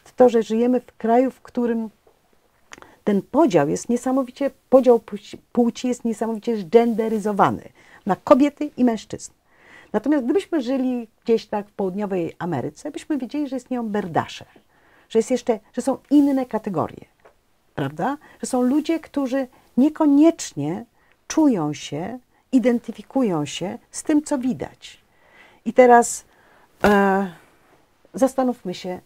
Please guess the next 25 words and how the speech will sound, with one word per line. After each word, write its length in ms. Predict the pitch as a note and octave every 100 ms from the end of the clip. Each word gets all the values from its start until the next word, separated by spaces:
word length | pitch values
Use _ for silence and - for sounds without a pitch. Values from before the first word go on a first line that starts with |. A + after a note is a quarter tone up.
| _
jakie 200 | D4 E4+
to 100 | G4+
ma 100 | F#4+
znaczenie. 640 | F#4 F4+ E4+ D#3+ B2+ - C#3 _ _ _ _ _ _ - -
To 80 | A3
ma 140 | C4+
takie 240 | C4+ B3+ A#3+
znaczenie, 440 | A#3+ A#3 A#3+ A#3
że 220 | A3 G#3+ G#3 _ _
prawdopodobnie 960 | G#3+ G#3+ G3 G#3 F#3+ G3 G3+ F#3+ F#3+ F#3 _ _ -
dla 240 | F3+ D#3
nas, 280 | F3 C4+ -
jeżeli 280 | F#3 F3+ F3+
patrzymy 500 | G3 G3 - G3+ D3
na 140 | C#3
kogoś, 460 | - - F3 C#4 -
to 100 | G#3+
nawet 240 | A#3+ B3
jeżeli 240 | A3+ A3+ G#3 _
o 60 | -
tym 280 | - G3+ G3+
nie 140 | A#3+
myślimy, 480 | A3 - - D#3 C3+
to 100 | F3
pierwsze, 760 | - A3+ A#3+ B3 - A#3+ B3+